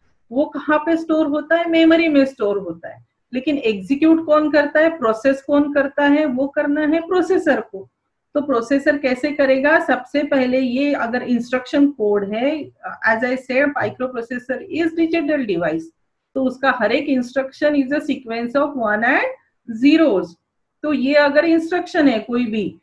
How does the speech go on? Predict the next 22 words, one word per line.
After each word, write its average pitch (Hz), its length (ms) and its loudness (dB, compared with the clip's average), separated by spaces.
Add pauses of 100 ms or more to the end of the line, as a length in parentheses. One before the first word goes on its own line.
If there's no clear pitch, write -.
(240)
वन 247 260 2
ज़ीरो, 240 280 -2 (360)
वन 226 260 0
ज़ीरो, 233 280 0
वन 220 220 0
वन, 226 220 -2
वन 220 200 -2
वन, 226 180 -6
ये 247 80 -2
कोई 285 180 -4
एक 302 160 -4
instruction 285 600 2
है 285 120 2
जो 302 100 -2
memory 277 400 0
में 311 160 -2
store 320 380 0
किया 247 300 -4
हुआ 202 280 -4
है। 247 160 -4
ये 285 80 -2
इंस्ट्रक्शन 277 640 -4